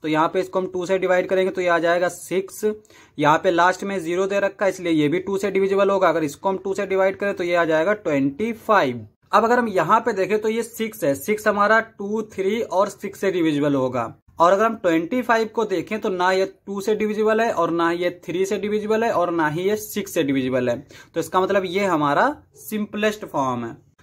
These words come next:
तो यहाँ पे हम देख सकते हैं कि सिक्स upon ट्वेंटी फ़ाइव जो है, वो थ्री upon टेन के इक्वल नहीं है। तो इसका मतलब ये हुआ कि ये जो है, इक्विवेलेंट फ्रैक्शन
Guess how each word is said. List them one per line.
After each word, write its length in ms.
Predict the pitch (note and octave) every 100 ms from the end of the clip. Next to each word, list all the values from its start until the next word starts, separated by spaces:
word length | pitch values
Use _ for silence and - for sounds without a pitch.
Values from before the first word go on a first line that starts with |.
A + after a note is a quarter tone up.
| -
तो 40 |
यहाँ 240 | D#3+ E3 G3+
पे 100 | A#3
हम 140 | A3
देख 200 | F#3 A3+
सकते 320 | A3 G3+ -
हैं 80 | G#3
कि 100 | G#3+
सिक्स 340 | G#3 G#3+ G#3+ G3
upon 320 | F#3 G3 G#3
ट्वेंटी 380 | - F3+ - G#3+
फ़ाइव 340 | G#3 E3 F3+ F#3
जो 160 | F3
है, 60 | E3+
वो 100 | G#3+ G#3+ -
थ्री 180 | E3+ G3
upon 340 | F#3+ F#3 G3+ F#3+
टेन 140 | F3 F3
के 100 | G#3
इक्वल 400 | F#3 - G#3 G#3+
नहीं 360 | F3 D#3 F3+ E3
है। 160 | B2 A2 - - -
तो 60 | E3
इसका 240 | D3 F#3+
मतलब 280 | F#3+ G3 F#3
ये 180 | E3 G3
हुआ 280 | E3 E3 G#3+
कि 140 | G#3+ F3+
ये 180 | E3+ G3
जो 160 | F3+ D3+
है, 120 | G3+
इक्विवेलेंट 600 | - - G3+ E3+ E3+ G3
फ्रैक्शन 520 | F#3 D3 - A3 C#4